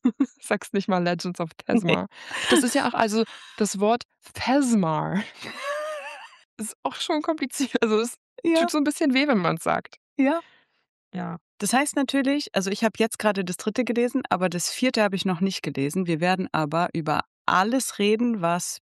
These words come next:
Speaker 2: Buch eins bis inklusive drei logischerweise passiert und auch schon viel wahrscheinlich über Slaying the Shadow Daddy Prince. Wird vermutlich auch mit reinspielen. Wir können ja gucken, dass wir das spoilerfrei halten, aber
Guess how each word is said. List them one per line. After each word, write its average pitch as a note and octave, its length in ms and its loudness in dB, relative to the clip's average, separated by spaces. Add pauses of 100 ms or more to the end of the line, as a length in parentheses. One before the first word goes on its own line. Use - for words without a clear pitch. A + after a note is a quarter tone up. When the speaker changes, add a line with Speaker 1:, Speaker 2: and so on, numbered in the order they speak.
Speaker 2:
Buch F3 400 -6
eins F#3+ 500 0
bis F3 160 -6
inklusive E3 560 -6
drei E3+ 360 0
logischerweise G3+ 880 -2 (560)
passiert A#3 880 2 (240)
und C4+ 480 4
auch A3 180 4
schon G#3+ 220 2
viel A#3+ 340 2
wahrscheinlich A3 1120 0
über G3+ 600 2 (420)
Slaying G3 560 0
the E3+ 80 -8
Shadow G3+ 320 0
Daddy D#3+ 280 0
Prince. D#3 600 -2 (320)
Wird F#3 160 -2
vermutlich G#3 600 0
auch F#3+ 260 0
mit F3 180 -2
reinspielen. A#3+ 800 2
Wir G3 80 -4
können G3 160 -4
ja F3+ 80 -2
gucken, F#3 240 -6
dass F3 160 -6
wir E3+ 60 -2
das E3+ 180 -6
spoilerfrei F3 420 -2
halten, F#3+ 260 0
aber F3+ 260 4